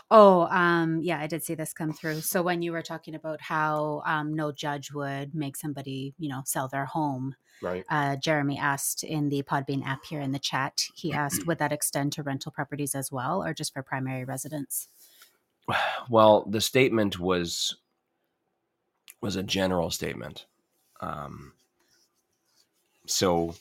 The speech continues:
Speaker 2: I mean, technically by law, you're supposed to, you're obligated to
Speaker 1: Yeah,
Speaker 2: sell,
Speaker 1: you
Speaker 2: but
Speaker 1: signed a, an agreement, but
Speaker 2: but, you know, there's always going to be discretion, you know, in a court of law,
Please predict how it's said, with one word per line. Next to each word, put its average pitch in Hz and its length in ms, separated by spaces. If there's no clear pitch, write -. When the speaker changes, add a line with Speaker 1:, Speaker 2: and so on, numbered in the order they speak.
Speaker 2:
I 85 80
mean, 87 180
technically 90 560
by 85 280
law, 82 320
you're 80 200
supposed - 480
to, 62 120
you're 67 160
obligated 80 560
to 78 100
Speaker 1:
Yeah, - 80
Speaker 2:
sell, 143 260
Speaker 1:
you 147 80
Speaker 2:
but - 140
Speaker 1:
signed 147 260
a, 131 220
an 147 140
agreement, 139 400
but - 100
Speaker 2:
but, 87 320
you 98 100
know, 85 140
there's 90 180
always 95 340
going 87 180
to 85 40
be 87 160
discretion, 80 720
you 82 100
know, 82 420
in 82 120
a - 40
court 82 280
of 82 120
law, 82 380